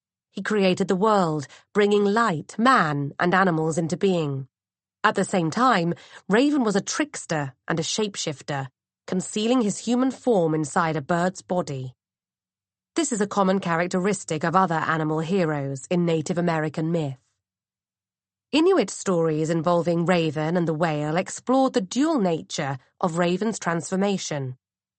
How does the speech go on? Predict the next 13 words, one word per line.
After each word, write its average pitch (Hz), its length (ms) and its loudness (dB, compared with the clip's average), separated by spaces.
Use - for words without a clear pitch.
He 247 140 0
changed 202 400 0
his 214 140 -2
shape, 190 360 -2
but 214 120 2
also 269 300 2
learned 185 500 0
from 180 160 -2
the 175 80 0
disasters 180 720 0
that - 160 -6
befell 208 420 0
him. 143 360 -6